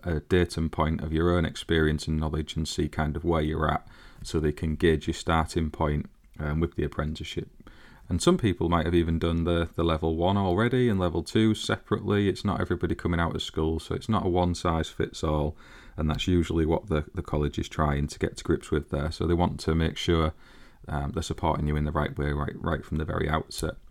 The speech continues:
Um, they'll then probably invite you in to have a look around the college so you can kind of see what, what it looks like. It is a bit of a culture shock sometimes coming from school into a work environment, so, um, to see what the test booths look like and your build booths, and, um,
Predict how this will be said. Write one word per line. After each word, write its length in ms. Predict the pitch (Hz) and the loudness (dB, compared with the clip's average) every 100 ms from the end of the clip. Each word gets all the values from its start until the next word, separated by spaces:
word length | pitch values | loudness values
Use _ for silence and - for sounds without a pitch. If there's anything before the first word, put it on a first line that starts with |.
| - - - - | -20 -20 -20 -12
Um, 120 | 80 76 | -8 0
they'll 160 | 101 | 2
then 320 | 95 139 127 - | 6 6 4 0
probably 280 | - 127 123 | 2 6 6
invite 320 | 107 101 101 | 6 4 2
you 180 | 87 95 | 4 4
in 160 | 139 170 | 4 2
to 140 | - | 0
have 120 | 101 95 | 2 2
a 20 | |
look 180 | 90 85 | 2 2
around 260 | 90 113 | 4 4
the 60 | 110 | 0
college 420 | - 113 113 - | 2 2 2 0
so 80 | 92 | -2
you 100 | 85 | -2
can 100 | 90 | -2
kind 260 | 85 85 | 0 0
of 60 | 82 | -2
see 320 | - 98 95 | 0 2 4
what, 260 | 90 90 - - - - - | 4 0 -2 -16 -20 -14 -2
what 140 | 85 | 0
it 100 | - | 2
looks 300 | 117 - - | 2 2 0
like. 240 | 110 101 | 2 2
It 80 | 101 | 2
is 100 | 107 | 2
a 60 | 98 | 4
bit 160 | 104 | 2
of 80 | 95 | 2
a 40 | 85 | 2
culture 380 | 104 - - | 0 0 0
shock 320 | - 101 - - | 0 2 0 0
sometimes 480 | 101 95 95 95 | 0 2 2 2
coming 220 | - 95 85 | 2 2 2
from 200 | 87 85 | 0 -2
school 440 | - 95 92 90 | 2 4 4 4
into 260 | 92 - 90 | 2 2 2
a 80 | |
work 320 | 85 87 85 - | 4 4 2 -2
environment, 680 | 87 101 104 98 101 - | 0 2 4 4 2 0
so, 340 | - 85 85 85 - - - - | -4 -4 -2 -4 -10 -20 -20 -8
um, 160 | 76 80 | -4 -4
to 100 | - | -4
see 200 | - 95 | 0 2
what 120 | 85 | 2
the 60 | - | -2
test 420 | - 104 - - | -2 -4 -4 0
booths 320 | 101 98 - | 2 2 0
look 240 | 104 90 101 | -4 -4 -2
like 280 | 92 87 | 0 0
and 120 | 85 80 | -2 -2
your 80 | |
build 420 | - 95 92 92 - | 0 2 2 0 0
booths, 460 | 90 90 85 - | 2 2 0 -6
and, 260 | 80 78 76 | -6 -4 -4
um, 300 | 73 76 | -6 -6